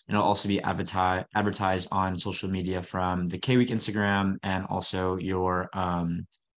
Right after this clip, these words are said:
colleges, your students' college Instagram and social media accounts. Um, these meetings are really important, and oftentimes they're mandatory just because they share a lot of information that's important for new students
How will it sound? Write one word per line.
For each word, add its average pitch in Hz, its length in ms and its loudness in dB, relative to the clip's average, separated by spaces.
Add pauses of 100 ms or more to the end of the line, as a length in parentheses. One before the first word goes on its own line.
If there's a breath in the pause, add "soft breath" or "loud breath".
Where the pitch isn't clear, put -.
(180)
colleges, 98 640 4
your 92 100 0
students' 101 300 4
college 107 680 4
Instagram 135 680 4
and 104 260 4
social 113 280 0
media 110 220 4
accounts. 107 640 0 (520)
Um, 110 280 8
these 131 220 8
meetings 131 320 10
are 113 100 6
really 110 240 8
important, 107 480 4
and 107 120 2
oftentimes 101 540 2
they're 95 180 2
mandatory 123 760 2
just 113 160 -2
because 101 460 2
they 101 140 2
share 101 320 2
a 95 40 0
lot 98 160 4
of 98 120 0
information 101 560 -2
that's 92 160 0
important 135 360 0
for 139 120 0
new 123 160 6
students 113 580 2